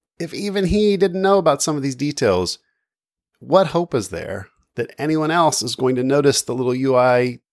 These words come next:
tweaks and innovations that I try to build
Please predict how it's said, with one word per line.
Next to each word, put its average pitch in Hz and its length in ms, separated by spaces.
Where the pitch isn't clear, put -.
tweaks - 400
and 120 340
innovations 120 640
that 107 120
I 101 100
try 107 240
to 110 100
build 95 480